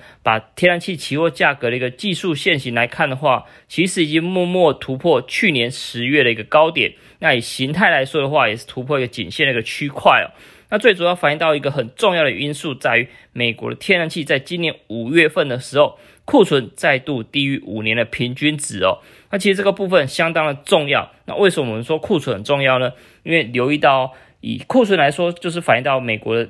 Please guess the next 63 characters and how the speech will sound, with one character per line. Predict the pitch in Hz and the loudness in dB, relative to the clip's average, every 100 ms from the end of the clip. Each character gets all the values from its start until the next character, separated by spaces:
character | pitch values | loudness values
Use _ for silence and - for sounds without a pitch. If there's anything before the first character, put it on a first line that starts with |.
| - | 0
本 | 113 110 | 0 0
身 | - 185 | 0 0
的 | 170 | 2
一 | 139 | 2
个 | 135 | 0
天 | 127 156 | 0 -2
然 | |
气 | 156 | -2
的 | 143 - | -4 -4
供 | - 175 | 0 0
给 | 170 - | 0 -6
跟 | - 120 | -4 -4
需 | 131 151 143 | -4 -6 -4
求 | - | -2
的 | 104 | -2
一 | |
个 | 117 113 | -2 -4
结 | - - 117 | -8 -2 0
果。 | 135 120 98 101 - - - _ | 0 -2 -2 -4 -8 -20 -20 _
那 | - 180 | 2 2
以 | |
目 | 185 190 | 2 -2
前 | - | 0
来 | 139 131 | 2 0
看 | - 160 | -2 -2
的 | 139 | -2
话， | 156 135 | 0 2
我 | |
们 | 120 | 2
可 | 120 147 | 0 -2
以 | |
留 | 123 120 | 0 -2
意 | 135 | 0
到 | 135 - - _ | 0 -2 -16 _
美 | 139 135 | 0 2
国 | 120 135 135 | 2 2 2
的 | 139 | 2
库 | - 240 | 0 2
存 | 165 131 135 | 2 0 -2
增 | - 190 190 | 0 0 0
幅， | - 110 | -2 -8
其 | - 151 | -6 -4
实 | 156 139 | -4 -2
在 | 165 151 | 0 0
今 | - 175 | 0 -2
年 | 156 | 2
以 | 113 | 2
来， | 95 - - _ _ | 0 -4 -20 _ _
这 | 220 | 2
个 | 196 | 4
增 | 196 220 220 | 4 2 0
幅 | - 127 | -2 2
啊 | 127 135 | 2 2
是 | 170 | -4
低 | 156 165 | -6 -2
于 | 156 | -2
往 | - 120 113 110 | -2 0 0 -2
年 | 117 | -4
的 | 131 | -4
一 | |
个 | 135 | -6
水 | 123 - 123 | -6 -2 0
准。 | 143 143 110 | 0 0 -2